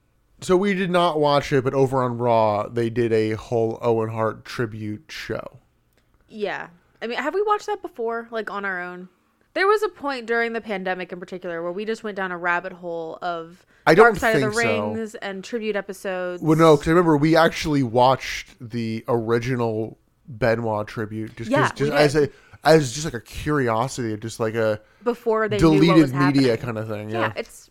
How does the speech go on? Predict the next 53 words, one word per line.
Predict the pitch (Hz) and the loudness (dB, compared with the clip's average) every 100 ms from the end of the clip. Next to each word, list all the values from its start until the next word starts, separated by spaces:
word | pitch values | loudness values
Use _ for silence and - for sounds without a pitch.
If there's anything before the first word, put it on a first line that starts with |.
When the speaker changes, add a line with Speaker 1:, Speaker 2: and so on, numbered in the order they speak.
| - | -12
Speaker 2:
it's | 247 - | -12 -8
fascinating | 277 269 208 165 170 | -6 -6 -8 -14 -14
to | 180 | -20
me. | - - - _ - | -20 -20 -20 _ -10
Speaker 1:
Yeah, | 151 147 | -4 0
I | 151 | 2
Speaker 2:
So | 180 | 4
Speaker 1:
don't | 233 226 | 2 2
Speaker 2:
we | 247 | 0
went | 262 262 | 2 2
down | 254 | 0
that | 226 214 | 2 2
rabbit | 233 220 | 2 0
hole | 202 180 | -2 -4
of | 180 | -4
the | 175 190 | -6 -6
Eddie | 180 185 | -4 -4
Guerrero | 220 262 269 254 226 202 | -2 2 4 4 0 -6
tribute, | - 220 185 185 165 160 | -6 -6 -4 -6 -6 -6
and | 180 175 170 175 | -6 -8 -10 -12
I | - | -12
think | 185 220 | -10 -8
we | 233 | -4
watched | 226 220 | -2 -2
the | 254 240 | -4 -6
Owen | 254 233 | -4 -6
tribute. | - 185 175 | -8 -10 -10
We | 165 | -8
watched | 214 247 254 | -4 -6 -6
a | 208 | -2
Speaker 1:
Yeah, | 143 131 | 4 4
I | |
Speaker 2:
bunch | 185 | 4
of | 190 | 0
Speaker 1:
forget | 240 269 | 0 0
Speaker 2:
this | 214 | 2
Speaker 1:
how | 196 | 0
Speaker 2:
kind | |
of | 170 | 0
Speaker 1:
much | 165 | 0
Speaker 2:
stuff. | - | -2
Speaker 1:
of | |
the | 139 | 0
Eddie, | 123 123 | 0 0
'cause | 123 123 135 | -2 -8 -4
the | 147 170 | 0 0
Eddie | 226 | 2
one, | 214 180 165 | 0 0 2
there's | 151 135 | 0 0
a | |
couple | - 139 117 | -2 -4 -4
tribute | 123 113 117 | -6 -8 -8
shows. | - 117 110 | -4 -2 -2